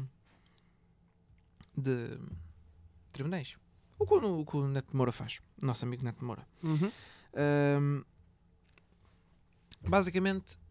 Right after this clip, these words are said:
Speaker 1: tudo o que tem sido propostas apresentadas por, por, eh, pelo governo, não é? Tere-, Theresa May, eh, ahm, a Casa dos, dos Comuns tem sempre rejeitado,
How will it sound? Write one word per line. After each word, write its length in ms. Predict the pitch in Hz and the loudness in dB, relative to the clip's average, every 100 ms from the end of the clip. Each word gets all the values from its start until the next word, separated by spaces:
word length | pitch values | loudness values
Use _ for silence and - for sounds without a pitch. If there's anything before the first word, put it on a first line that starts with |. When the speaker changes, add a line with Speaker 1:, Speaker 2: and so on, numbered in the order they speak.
| 165 | -8
Speaker 1:
tudo 200 | - 185 | -2 -2
o 40 | 175 | 0
que 180 | 165 | 0
tem 240 | 151 - 160 | 0 0 2
sido 200 | 147 131 | 2 0
propostas 460 | 139 - 131 131 | 2 4 4 4
apresentadas 500 | 127 131 131 127 123 | 2 0 0 0 -2
por, 340 | 117 - 131 - - - | -4 2 2 2 -8 -14
por, 240 | - 120 104 | -12 -10 -8
eh, 320 | 92 - - - _ | -8 -10 -14 -20 _
pelo 180 | - 98 | -14 -12
governo, 320 | 110 131 190 | -4 0 2
não 60 | 127 | 0
é? 40 | |
Tere-, 260 | 160 - 87 | -4 -8 -10
Theresa 280 | - 117 120 | -8 -6 -2
May, 220 | 131 117 - - - - - - - | -2 -2 -6 -18 -20 -20 -20 -20 -2
eh, 220 | 143 131 143 143 127 | 0 2 2 2 2
ahm, 300 | 127 90 60 50 - _ _ _ _ _ _ _ _ - | 0 -4 -8 -10 -18 _ _ _ _ _ _ _ _ -2
a 100 | 147 | -2
Casa 800 | - 147 135 127 120 117 101 - - - | 2 2 4 2 0 0 -2 -6 -14 -16
dos, 760 | - 143 135 131 123 135 135 | -12 -4 -2 -2 -2 -4 -4
dos 180 | 120 131 | -4 -4
Comuns 500 | - 143 135 127 113 | 0 0 0 -2 -6
tem 160 | - 123 | -8 -8
sempre 420 | 117 120 117 98 | -6 -6 -8 -12
rejeitado, 540 | 110 127 127 165 185 | -8 -4 0 2 2